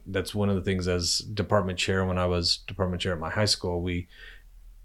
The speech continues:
brought on very early, was trying to get those common assessments, trying to do those common grading. It's funny, what do you,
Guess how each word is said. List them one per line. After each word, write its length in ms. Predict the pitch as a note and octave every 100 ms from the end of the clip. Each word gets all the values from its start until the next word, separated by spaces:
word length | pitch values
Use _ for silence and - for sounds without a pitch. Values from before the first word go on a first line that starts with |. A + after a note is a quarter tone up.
| - - -
brought 440 | A2 A2+ A#2 A#2
on 420 | G#2+ G#2 G2 F2+ F2+
very 400 | G2 G2 F#2 F#2
early, 380 | F#2+ F2 E2+
was 320 | E2+ E2+ - -
trying 260 | - G#2 G2+
to 60 |
get 140 | G#2 G#2
those 140 | G2
common 240 | - G2 G2
assessments, 480 | - F#2+ - F#2+
trying 320 | - - G#2+ G#2+
to 80 |
do 140 | G2 G#2
those 180 | G2 F#2
common 320 | G2+ G2 G2
grading. 420 | F#2 F#2+ F#2 F#2+ - - -
It's 220 | A2 G#2
funny, 400 | - - G#2 G#2
what 400 | G2 G#2+ A2+ G2+
do 100 | G#2
you, 200 | A2 A2